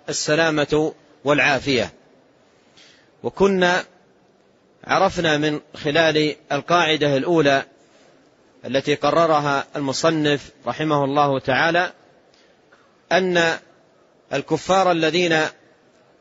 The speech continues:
بعث فيهم رسول الله صلى الله عليه وسلم كانوا يقرون بأن الخالق الرازق المنعم المتصرف المدبر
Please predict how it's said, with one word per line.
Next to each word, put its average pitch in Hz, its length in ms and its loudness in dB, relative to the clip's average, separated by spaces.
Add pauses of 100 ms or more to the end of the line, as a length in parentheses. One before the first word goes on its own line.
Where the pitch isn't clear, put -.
بعث 175 420 2
فيهم 147 580 0 (220)
رسول 170 360 0
الله 151 560 2 (380)
صلى 165 300 0
الله 151 340 0
عليه 147 360 0
وسلم 175 640 -2 (580)
كانوا 190 340 0
يقرون 170 680 0 (640)
بأن 160 400 2 (240)
الخالق 156 600 0 (340)
الرازق 151 640 0 (260)
المنعم 156 680 0 (360)
المتصرف 151 1000 0 (160)
المدبر 151 760 0